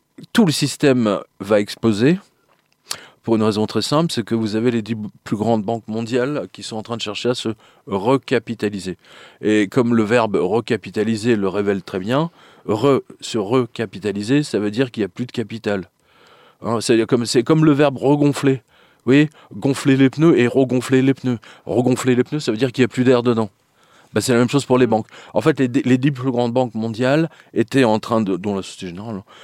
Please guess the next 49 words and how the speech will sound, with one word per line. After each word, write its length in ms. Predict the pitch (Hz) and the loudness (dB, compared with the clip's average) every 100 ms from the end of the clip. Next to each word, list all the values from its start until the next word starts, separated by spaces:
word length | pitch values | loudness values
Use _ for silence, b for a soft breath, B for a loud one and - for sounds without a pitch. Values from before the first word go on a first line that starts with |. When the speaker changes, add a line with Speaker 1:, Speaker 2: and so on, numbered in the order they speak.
| B - | B 0
Speaker 1:
euh, 160 | 110 | 2
étaient 220 | 104 - | 2 2
en 120 | 120 110 | 2 2
train 200 | - 127 | 0 -2
de 140 | 107 | 0
dire, 360 | 107 131 135 113 | 2 2 2 -2
euh, 240 | 101 104 104 | -4 -2 0
on 160 | 101 | 0
n'a 120 | 113 104 | -2 -2
plus 120 | 123 | -2
d'argent, 300 | 113 98 123 | -2 0 -2
on 120 | 131 | 0
est 80 | 110 | -2
mort, 180 | 107 117 | -2 -2
on 100 | 117 | -2
est 40 | 98 | -4
foutu, 300 | - 110 120 | -6 -10 -8
on 160 | 123 110 | -6 -4
a, 120 | 92 | -4
on 180 | 95 104 | -4 -4
a 60 | |
tout 160 | 98 123 | -6 -8
dilapidé. 560 | 113 113 101 101 95 - B B B | -4 -4 -4 -6 -8 -8 B B B
Speaker 2:
C'est 120 | 208 | -2
Speaker 1:
Voilà. 160 | 233 220 | 0 2
Speaker 2:
intéressant 420 | 226 233 - 311 | 2 2 2 2
parce 160 | 294 | 2
que 80 | - | -4
vous 140 | 202 196 | -4 2
Speaker 1:
Et 20 | |
Speaker 2:
introduisez 200 | 285 294 214 | 4 4 4
Speaker 1:
six 80 | 226 | 6
mois 160 | 196 | 6
plus 140 | 185 190 | 4 2
tard, 200 | 202 233 | 2 2
ça 100 | 196 | 2
a 40 | |
Speaker 2:
C'était, 120 | 175 240 | 2 2
Speaker 1:
explosé, 200 | 180 - | 4 4
Speaker 2:
ça 120 | 127 | 4
Speaker 1:
hein, 40 | |
le 40 | 160 | 4
Speaker 2:
explosait, 240 | 139 139 | 4 4
Speaker 1:
vingt-neuf 180 | 151 - | 4 2
Speaker 2:
ouais. 40 | - | 2
Speaker 1:
septembre. 340 | 156 - 107 B B | 0 0 -4 B B
Speaker 2:
Ça, 100 | B | B
Speaker 1:
Voilà. 160 | 233 226 | 0 0
Speaker 2:
ça, 200 | - 233 | 0 -2